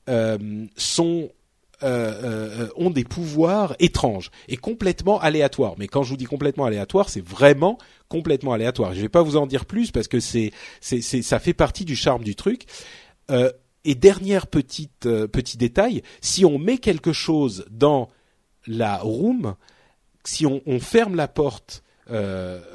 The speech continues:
et qu'on laisse le, le, la chose en question, ou si on,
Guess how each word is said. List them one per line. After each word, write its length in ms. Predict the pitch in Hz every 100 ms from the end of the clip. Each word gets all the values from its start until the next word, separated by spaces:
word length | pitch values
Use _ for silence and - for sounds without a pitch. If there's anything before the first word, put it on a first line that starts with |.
| - - 117 _ _ - -
et 300 | 139 147 139
qu'on 180 | - 123
laisse 300 | 143 170 -
le, 200 | - 117
le, 180 | 113 117
la 180 | 117 120
chose 380 | - 170 135 107
en 120 | 117
question, 320 | - 120 233 240
ou 60 |
si 200 | - 151
on, 180 | 135 113